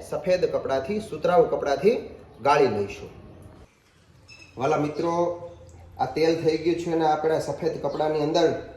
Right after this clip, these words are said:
આને ગાળીશું. લગભગ અડધો કલાક સુધી આને બાંધીને રાખવાનું છે. આને આપણે હાથથી દબાવીને નીચોવાનું નથી,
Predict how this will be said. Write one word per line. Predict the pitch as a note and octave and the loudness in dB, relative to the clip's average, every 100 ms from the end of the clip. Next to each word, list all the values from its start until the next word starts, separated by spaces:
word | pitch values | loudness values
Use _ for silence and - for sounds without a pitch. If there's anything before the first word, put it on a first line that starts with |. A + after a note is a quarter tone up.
| - - - - - | -20 -20 -20 -20 -8
આને | C#3 C#3 | -4 2
ગાળીશું. | B2+ C#3 F#3 F#3+ C#3+ C#3 A#2+ | 6 6 4 -2 -2 -4 -4
લગભગ | B2+ C#3+ D3+ | -2 0 2
અડધો | C#3 D#3+ E3 | 2 2 2
કલાક | E3 E3 D#3+ | 2 2 2
સુધી | E3 D#3+ D#3+ | -2 0 0
આને | D3+ D3+ D3+ | 0 -2 0
બાંધીને | B2 C3 D3+ E3 | 0 0 0 0
રાખવાનું | C#3+ C3+ D#3 E3+ D#3+ | 2 0 0 0 0
છે. | - C#3 F3 - - - - - - - - - | 0 0 -2 -6 -16 -20 -20 -20 -20 -20 -20 -6
આને | C3+ D#3+ | -2 2
આપણે | E3 D#3+ E3+ C#3+ | 2 2 2 4
હાથથી | B2+ C#3+ - F3+ | 2 0 0 0
દબાવીને | D3+ D3+ E3 E3+ E3+ | 2 2 2 2 0
નીચોવાનું | C#3 C#3 F#3 F3 F3 F3+ F3+ | 0 0 2 2 4 4 4
નથી, | F3+ D#3+ | 2 0